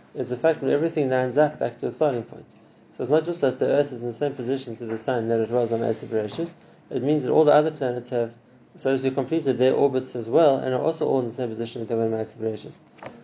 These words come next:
To understand that and work out when exactly Birkas Hamazon are going to be, because it doesn't always fall the same day of the month. It's always gonna be a Wednesday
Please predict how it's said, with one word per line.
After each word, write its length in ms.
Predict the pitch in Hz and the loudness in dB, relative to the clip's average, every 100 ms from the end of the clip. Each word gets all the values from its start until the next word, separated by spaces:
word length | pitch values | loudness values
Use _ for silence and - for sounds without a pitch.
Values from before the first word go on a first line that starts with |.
| - | -6
To 80 | 131 | -2
understand 480 | 131 135 175 156 | -2 0 0 2
that 300 | 139 120 120 - _ _ - | 2 0 -2 -12 _ _ -8
and 160 | 135 127 | 0 4
work 140 | 151 | 4
out 80 | 131 | 4
when 140 | 135 | 2
exactly 400 | 156 127 135 135 | 0 0 -2 -2
Birkas 240 | 117 120 - | -6 -6 -6
Hamazon 280 | 123 117 | -6 -6
are 40 | 120 | -6
going 200 | 120 113 | -4 -4
to 100 | 117 | -4
be, 140 | 135 | -4
because 440 | 117 113 127 151 - - - _ | -4 -2 0 0 -2 -20 -20 _
it 140 | 127 | -4
doesn't 300 | 120 139 170 | 2 2 2
always 260 | - 131 131 | -2 -2 -2
fall 180 | - 123 | -6 -8
the 100 | 117 | -8
same 260 | 113 117 | -6 -6
day 220 | 117 123 - - _ _ - - | -4 -6 -6 -16 _ _ -20 -6
of 180 | 127 | -2
the 60 | 113 | 0
month. 220 | 120 110 - - - - _ _ - | 0 0 -4 -20 -20 -20 _ _ -16
It's 100 | 156 | -2
always 180 | 139 151 | 2 4
gonna 140 | 175 | 4
be 120 | 135 | 4
a 60 | 127 | 4
Wednesday 460 | 117 107 98 120 | 4 0 -4 -8